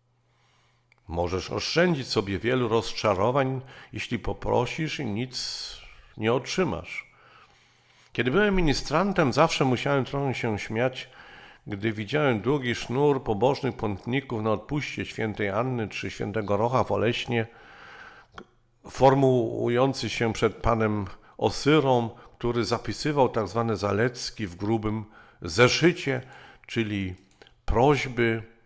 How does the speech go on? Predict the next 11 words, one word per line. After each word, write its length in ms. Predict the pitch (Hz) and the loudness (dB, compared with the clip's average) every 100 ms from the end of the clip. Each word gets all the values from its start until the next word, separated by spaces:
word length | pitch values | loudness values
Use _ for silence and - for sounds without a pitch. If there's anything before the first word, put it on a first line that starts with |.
| _ _ - | _ _ -4
naturalnie, 760 | 113 127 117 98 95 92 95 98 | -2 0 -2 -2 -2 -2 -2 -4
odpłatnie, 720 | 98 - 127 127 127 110 107 | -6 -8 -2 -2 -4 -8 -6
jako 260 | 101 - | -6 -4
usługę 680 | 104 101 - 107 95 98 92 - - - _ | -6 -4 -4 -4 -2 -2 -4 -10 -20 -20 _
kościelną. 720 | - 110 - 117 87 78 71 71 _ - - - | -8 -4 4 4 4 -2 -14 -18 _ -20 -20 -10
Były 260 | 156 254 254 | -4 -2 -2
to 160 | 185 | -4
spieniężone 720 | 151 - 147 143 101 113 131 110 | -6 -4 -2 0 2 2 2 0
prośby 480 | 101 110 101 - | 0 0 -2 -4
do 140 | 98 107 | -4 -4
nieba. 540 | 90 78 73 71 - | -4 -6 -8 -10 -14